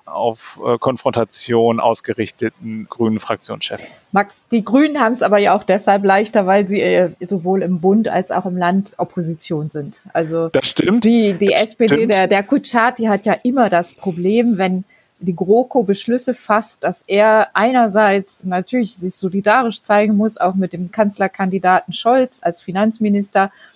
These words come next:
Speaker 2: und auf der anderen Seite aber ein Profil in N R W schaffen will, um eben auch als Oppositionspartei wahrgenommen zu werden.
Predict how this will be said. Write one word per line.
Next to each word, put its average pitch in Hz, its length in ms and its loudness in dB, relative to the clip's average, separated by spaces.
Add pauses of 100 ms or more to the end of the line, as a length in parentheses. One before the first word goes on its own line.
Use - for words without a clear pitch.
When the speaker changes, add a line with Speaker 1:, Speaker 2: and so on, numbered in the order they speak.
(240)
Speaker 2:
und 196 120 0
auf 170 140 2
der - 120 0
anderen 220 300 2
Seite 202 300 2
aber 175 140 2
ein 190 100 0
Profil 233 600 0
in 185 160 0
N 185 160 0
R 185 200 0
W 247 380 2
schaffen 226 560 -2
will, 226 300 2
um 202 520 2
eben 180 280 -2
auch 180 180 0
als - 180 0
Oppositionspartei 175 1120 -2
wahrgenommen 156 600 -2
zu 143 180 -10
werden. 156 380 0